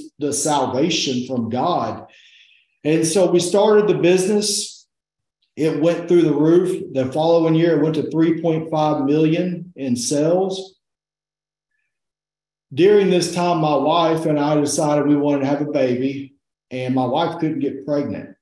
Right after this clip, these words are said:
Uh, we tried for two years. We started thinking, "Well, should we go to the doctor? Should we do some procedures?" That's really expensive. Um, it was, like, fifty thousand dollars. Um, and at that time,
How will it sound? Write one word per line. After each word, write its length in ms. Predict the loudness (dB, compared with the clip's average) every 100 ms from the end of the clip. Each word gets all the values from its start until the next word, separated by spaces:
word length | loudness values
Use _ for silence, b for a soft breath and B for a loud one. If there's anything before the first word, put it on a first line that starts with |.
| _ _ _ _ _
Uh, 260 | -10 -6 -4
we 120 | -4
tried 320 | -2 -2 -2 -2
for 120 | -6
two 220 | -2 -2
years. 440 | 0 0 0 -2 -2
We 120 | -6
started 380 | -2 -2 -2 -2
thinking, 380 | -4 -2 -4
"Well, 200 | 0 -2
should 160 | -2 -6
we 80 | -4
go 160 | -4
to 160 | -4 -6
the 140 | -8
doctor? 640 | -6 -4 -4 -4 -4 -4 -4
Should 180 | -6 -6
we 160 | -6
do 240 | -4 -2 -2
some 240 | -4 -10
procedures?" 880 | -10 -8 -2 0 0 -2 -2 -2 -4
That's 240 | -2 -2
really 460 | -4 -2 0 0 -4
expensive. 640 | -6 -10 -10 -10 -8 -10 -10 -16 _ _ _ _ _ _ -16
Um, 640 | -8 -6 -4 -4 -4 -4 -4
it 120 | -4
was, 140 | -4
like, 240 | -4 -8 -8
fifty 400 | -8 -6 -6 -6
thousand 480 | -6 -4 -6 -6
dollars. 920 | -6 -6 -4 -4 -4 -6 -8 -12 -16 -16
Um, 420 | -10 -10 -8 -10
and 160 | -8 -8
at 120 | -6
that 260 | -6 -6
time, 680 | -8 -10 -8 -8 -8 -8 -14